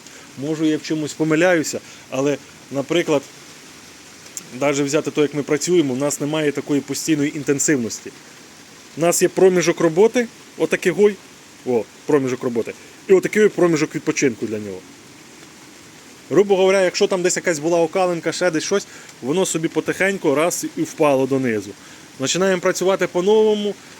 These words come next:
або воно його підніме з дна, або не підніме, але зато знов саньки прочиститься потихеньку.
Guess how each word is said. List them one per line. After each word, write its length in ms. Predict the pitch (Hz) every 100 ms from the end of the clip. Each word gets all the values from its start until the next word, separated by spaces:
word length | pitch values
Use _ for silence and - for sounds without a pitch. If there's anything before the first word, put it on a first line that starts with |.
| -
або 320 | 160 185 185
воно 280 | 180 185 190
його 240 | 185 175 151 131
підніме 480 | 180 165 214 214 185
з 60 | 156
дна, 300 | 180 190 156
або 200 | 165 170
не 100 | 170
підніме, 480 | 170 165 202 196 175
але 120 | 175
зато 300 | 156 160 170
знов 240 | 156 180 170
саньки 260 | 170 160
прочиститься 560 | 151 151 170 151 127 123
потихеньку. 600 | - 120 - 110 95 -